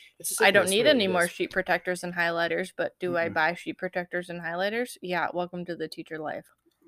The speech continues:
Speaker 1: Right, yeah, yeah.
Speaker 2: Anyways, continue.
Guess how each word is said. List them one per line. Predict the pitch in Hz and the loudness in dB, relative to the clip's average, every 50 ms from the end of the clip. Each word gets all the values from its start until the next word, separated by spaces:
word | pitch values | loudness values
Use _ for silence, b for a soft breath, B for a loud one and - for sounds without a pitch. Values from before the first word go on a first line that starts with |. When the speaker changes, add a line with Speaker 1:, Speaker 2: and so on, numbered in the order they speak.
| 120 113 | -12 -10
Speaker 1:
Right, | 107 107 104 104 101 98 92 87 85 - - - - - | -8 -4 -2 -2 0 0 -2 -6 -8 -10 -14 -20 -20 -14
yeah, | 117 101 95 90 87 87 90 95 _ _ _ _ | -8 -8 -6 -6 -8 -10 -14 -18 _ _ _ _
yeah. | - - - | -12 -8 -6
Speaker 2:
Anyways, | 190 180 170 156 156 160 175 - _ _ _ - | -6 -6 -6 -6 -8 -10 -10 -16 _ _ _ -12
continue. | 233 208 196 170 160 - 190 | -10 -10 -10 -8 -10 -10 -10